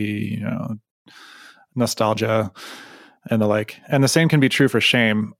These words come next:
And I, I notice that there's sort of a progression that happens when we start to do more ex-, e-, emotional exploration, is that we start by just not being aware of the emotion, or we report it as that we feel good or we feel bad.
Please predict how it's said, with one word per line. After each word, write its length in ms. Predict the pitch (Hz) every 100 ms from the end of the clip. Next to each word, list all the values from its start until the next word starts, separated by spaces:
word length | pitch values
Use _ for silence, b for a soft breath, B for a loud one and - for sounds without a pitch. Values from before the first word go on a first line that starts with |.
| -
And 320 | 127 123 117
I, 140 | 127 131
I 60 |
notice 180 | 147 160
that 60 | 147
there's 160 | 143
sort 140 | 131 151
of 60 |
a 60 | 123
progression 440 | - 123 127 -
that 80 | 117
happens 340 | 113 110 117 107
when 80 |
we 80 | 113
start 260 | 110 123 113
to 80 | 117
do 600 | 104 113 110 107 110 - -
more 340 | 120 117 113
ex-, 180 | 113 -
e-, 80 | - 143
emotional 380 | 135 127 127 117
exploration, 520 | - 117 110 107 117
is 100 | 107
that 180 | 113 107
we 80 | 113
start 300 | - 151 143
by 100 | 123
just 180 | 120 120
not 220 | 120 -
being 160 | 123 113
aware 300 | 107 117 110
of 80 |
the 80 | 104
emotion, 400 | 107 104 107 113
or 180 | 110 110
we 160 | 107 104
report 380 | 110 - 139
it 140 | 123 123
as 120 | 120
that 60 | 120
we 80 |
feel 280 | 120 135 135
good 320 | 117 185 120 -
or 100 | 117
we 120 | 120
feel 220 | - 117
bad. 400 | 107 143 110 120